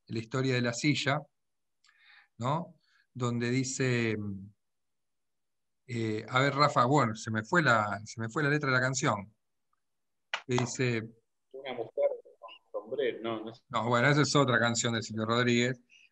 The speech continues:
Speaker 1: pero, bueno,
Speaker 2: Porque
Speaker 1: mientras
Speaker 2: dice
Speaker 1: seguimos
Speaker 2: que
Speaker 1: hablando
Speaker 2: presentan una silla, no, una cosa así, eh,
Speaker 1: que es madera y
Speaker 2: que
Speaker 1: es
Speaker 2: no estoy
Speaker 1: metal,
Speaker 2: dispuesto a
Speaker 1: que lo
Speaker 2: sentarme,
Speaker 1: mismo
Speaker 2: algo así.
Speaker 1: siembra rosas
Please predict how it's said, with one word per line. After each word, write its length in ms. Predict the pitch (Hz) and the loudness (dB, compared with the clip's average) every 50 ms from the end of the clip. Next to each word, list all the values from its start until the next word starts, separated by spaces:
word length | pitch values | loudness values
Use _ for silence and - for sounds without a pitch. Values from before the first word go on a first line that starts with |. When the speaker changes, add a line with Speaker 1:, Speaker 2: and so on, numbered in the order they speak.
| _ _ | _ _
Speaker 1:
pero, 640 | - 120 117 123 120 117 117 113 110 110 107 107 107 107 104 101 98 - _ _ _ _ _ _ _ _ _ _ _ | 0 0 2 2 2 2 2 2 2 2 2 0 -4 -8 -14 -20 -20 -20 _ _ _ _ _ _ _ _ _ _ _
bueno, 200 | - 120 117 113 | 2 2 2 2
Speaker 2:
Porque 100 | 113 - | 2 2
Speaker 1:
mientras 340 | 135 143 143 135 139 139 131 | 2 2 2 2 2 2 2
Speaker 2:
dice 160 | - 143 180 | 6 10 10
Speaker 1:
seguimos 200 | 180 165 165 - | 12 12 10 8
Speaker 2:
que 80 | - | 6
Speaker 1:
hablando 260 | 131 139 151 156 147 139 | 4 4 4 6 6 6
Speaker 2:
presentan 400 | 147 147 - 180 180 170 165 160 | 4 4 4 2 0 0 -2 -4
una 260 | 170 170 170 160 156 | -4 -4 -4 -4 -6
silla, 480 | - - - - 180 175 - - - 165 165 165 165 - - _ _ _ _ _ _ _ _ _ _ _ _ _ _ _ _ - - - - | -6 -10 -12 -10 -10 -10 -10 -10 -8 -2 -2 -2 -2 -2 -8 _ _ _ _ _ _ _ _ _ _ _ _ _ _ _ _ -20 -20 -12 -4
no, 120 | 147 156 | -2 0
una 140 | 156 156 143 | 0 0 2
cosa 160 | 151 151 - | 0 -2 -2
así, 400 | 143 143 147 147 156 156 151 - - | -4 -6 -6 -6 -6 -6 -8 -10 -6
eh, 1200 | - - 123 120 120 117 117 113 113 110 110 110 110 107 107 107 104 110 110 - 90 - - - - _ _ _ _ _ _ _ _ _ _ _ _ _ _ _ _ _ _ _ _ _ _ _ _ _ _ _ _ _ _ _ _ _ _ _ _ _ _ _ - | -2 0 2 4 6 6 6 6 6 6 4 2 -2 -4 -4 -6 -6 -6 -6 -6 -6 -8 -10 -12 -16 _ _ _ _ _ _ _ _ _ _ _ _ _ _ _ _ _ _ _ _ _ _ _ _ _ _ _ _ _ _ _ _ _ _ _ _ _ _ _ 0
Speaker 1:
que 80 | 135 | 2
es 60 | 131 | 4
madera 360 | 127 135 135 143 147 147 147 147 | 6 6 6 6 6 6 6 6
y 40 | |
Speaker 2:
que 40 | 143 | 6
Speaker 1:
es 60 | 135 | 6
Speaker 2:
no 60 | 131 135 | 6 4
estoy 140 | 139 151 | 6 8
Speaker 1:
metal, 200 | 147 147 151 156 | 8 8 8 6
Speaker 2:
dispuesto 260 | 165 - 139 135 135 143 | 4 2 0 2 4 6
a 40 | |
Speaker 1:
que 60 | 147 147 | 6 8
lo 80 | 156 | 8
Speaker 2:
sentarme, 200 | 156 170 196 175 | 8 10 10 10
Speaker 1:
mismo 140 | 156 170 170 | 10 10 10
Speaker 2:
algo 40 | 165 | 8
así. 100 | - - | 8 8
Speaker 1:
siembra 340 | 175 175 175 170 165 165 165 | 8 8 8 8 8 6 8
rosas 720 | 165 175 170 165 170 - 175 165 175 170 - - - | 8 8 6 6 6 4 4 4 4 2 0 -6 -14